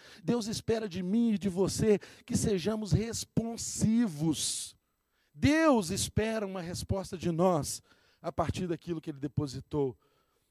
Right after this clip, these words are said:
a partir da dádiva, da dádiva da vida que está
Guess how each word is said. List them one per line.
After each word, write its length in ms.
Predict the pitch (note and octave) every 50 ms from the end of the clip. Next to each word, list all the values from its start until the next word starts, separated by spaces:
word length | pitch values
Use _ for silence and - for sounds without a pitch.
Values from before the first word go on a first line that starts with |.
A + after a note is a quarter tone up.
| _ _ _
a 80 | - D3
partir 300 | - D3+ C#3+ - - E3
da 100 | E3 D3+
dádiva, 680 | A#2 A#2 D3 D3+ D#3 D#3 C#3 A#2 G#2+ - C#3+ B2+ A2+ -
da 260 | _ B2+ B2 E3 D#3
dádiva 680 | C3+ A#2+ B2 E3+ F3+ F3+ F3+ D3 - C#3+ B2+ B2 C3 A2+ - _ _ _ _ _
da 180 | - D3+ D3 C#3+
vida 500 | B2+ A2 A#2+ D3 D3 C#3+ A2 B2 A#2+ - - _ _ _ _ _ _ _ _ _ _ _
que 140 | _ - D#3+
está 520 | D#3 - - - - C#3+ C3 B2+ A#2+ -